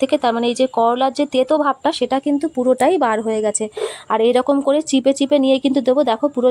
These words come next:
জলটা এখানে রয়ে গেছে। আর চিপে চিপে নিয়ে কিন্তু আমি এই যে পেঁয়াজের মধ্যে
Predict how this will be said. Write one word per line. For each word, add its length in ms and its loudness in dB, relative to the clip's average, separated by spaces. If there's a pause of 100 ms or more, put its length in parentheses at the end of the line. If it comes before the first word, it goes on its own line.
জলটা 280 0
এখানে 260 0
রয়ে 200 2
গেছে। 200 -2 (540)
আর 160 0
চিপে 260 0
চিপে 280 0
নিয়ে 120 0 (100)
কিন্তু 280 0
আমি 140 -2
এই 80 -8
যে 120 4
পেঁয়াজের 420 2
মধ্যে 220 -2